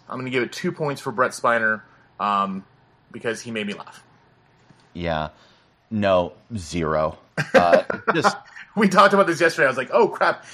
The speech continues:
Speaker 1: Here was my question yesterday. Would you rather have watched this or Pixels again?" <laughs>
Speaker 2: Oh, yeah, Pixels. I would rather watch
Speaker 1: <laughs>
Speaker 2: Pixels three times in a row, even with the lazy moonwalking. Uh,
Speaker 1: With a stunt
Speaker 2: because
Speaker 1: double. <laughs>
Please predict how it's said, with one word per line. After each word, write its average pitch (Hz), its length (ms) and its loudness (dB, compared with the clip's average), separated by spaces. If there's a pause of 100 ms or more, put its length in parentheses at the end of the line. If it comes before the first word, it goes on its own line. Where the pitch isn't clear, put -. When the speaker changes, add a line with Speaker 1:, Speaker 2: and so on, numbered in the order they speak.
(120)
Speaker 1:
Here 220 100 2
was 226 120 2
my 190 120 2
question 170 420 0
yesterday. 117 440 -2 (360)
Would 131 180 -4
you 143 180 0
rather 147 300 4
have 127 80 0
watched 127 340 0
this 175 240 4
or 175 120 0
Pixels 175 400 -2
again?" 98 300 -6 (180)
<laughs> - 320 -12
Speaker 2:
Oh, 143 100 6
yeah, 151 260 6 (120)
Pixels. - 600 -4 (120)
I 131 120 8
would 151 220 2
rather 117 340 4
watch 98 340 0
Speaker 1:
<laughs> - 200 -4
Speaker 2:
Pixels 101 480 -6 (640)
three 135 360 -4
times 143 500 0
in 123 100 0
a 120 80 0
row, 98 460 4 (280)
even 143 460 0
with 117 240 -2
the 113 100 0
lazy 101 480 0
moonwalking. 85 920 -2 (400)
Uh, 92 440 4
Speaker 1:
With - 120 2
a 220 60 4
stunt 202 340 4
Speaker 2:
because - 40 -12
Speaker 1:
double. 165 380 4 (240)
<laughs> 196 80 0